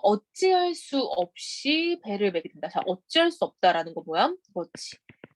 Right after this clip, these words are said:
피할 수 없다라는 거죠. 즉, 화자는 사랑이라는 게 피할 수 없다. 즉, 운명적이고 불가피한 것이라고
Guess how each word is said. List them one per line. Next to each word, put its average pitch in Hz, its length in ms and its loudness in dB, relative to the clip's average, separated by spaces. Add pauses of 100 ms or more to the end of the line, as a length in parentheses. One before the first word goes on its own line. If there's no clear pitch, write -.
피할 392 480 0
수 - 200 -8
없다라는 156 800 -8
거죠. - 240 -16 (1300)
즉, 214 420 6
화자는 330 560 -2 (160)
사랑이라는 359 560 -2
게 220 240 0
피할 370 300 2
수 - 160 -8
없다. 262 440 2 (240)
즉, 220 300 0 (120)
운명적이고 214 1300 0 (1700)
불가피한 233 760 4
것이라고 180 480 -2